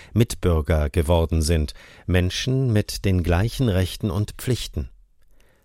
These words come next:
Wäre das wirklich so, müsste man diesen Nutzen wohl nicht eigens betonen,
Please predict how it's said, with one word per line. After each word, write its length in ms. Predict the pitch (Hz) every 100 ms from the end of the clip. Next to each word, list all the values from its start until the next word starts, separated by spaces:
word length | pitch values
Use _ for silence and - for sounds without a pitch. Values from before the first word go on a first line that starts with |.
| _
Wäre 240 | 104 113 139
das 220 | 131 -
wirklich 320 | 131 127 -
so, 220 | 127 110 - - -
müsste 240 | 123 -
man 200 | 139 127
diesen 300 | 120 101 104
Nutzen 540 | 98 - - 139 127 110
wohl 160 | 101
nicht 400 | 107 135 - -
eigens 440 | 98 90 87 82 -
betonen, 760 | - - 135 113 80 69 67